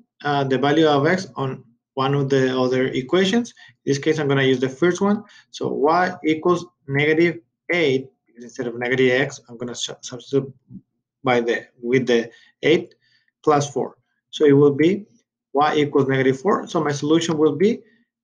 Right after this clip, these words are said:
eight, comma, negative four. That will be my solution for, for this system of equation. That's how you solve, uh, the system when you have two tables. First, you have to find the equation of each table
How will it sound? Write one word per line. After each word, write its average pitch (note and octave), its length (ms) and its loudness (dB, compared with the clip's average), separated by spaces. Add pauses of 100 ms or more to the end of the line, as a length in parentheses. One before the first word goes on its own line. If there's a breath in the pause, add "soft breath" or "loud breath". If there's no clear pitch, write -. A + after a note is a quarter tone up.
(400)
eight, G3 260 2 (200)
comma, C#3 600 0
negative B2 460 -2
four. - 380 -10
That B2+ 140 0
will C3+ 200 4
be C#3 100 2
my C3+ 220 0
solution C3+ 500 0
for, C3 380 -4
for A#2+ 240 -8
this B2+ 240 0
system A#2+ 260 -10
of A2+ 140 -10
equation. - 380 -10 (420 soft breath)
That's C#3 140 0
how D#3+ 80 4
you E3 140 6
solve, D#3+ 400 2
uh, C#3 300 2
the B2+ 100 -6
system C#3+ 380 -6
when C3 180 2
you C3+ 60 0
have C3 180 -8
two D3+ 160 -4
tables. F3+ 460 0
First, G3+ 300 0
you D#3 60 0
have C#3+ 120 -2
to D3+ 100 -4
find D3+ 260 -2
the D3 60 2
equation D#3+ 440 0
of C#3 160 -4 (120)
each - 340 -6 (580)
table F#3 520 0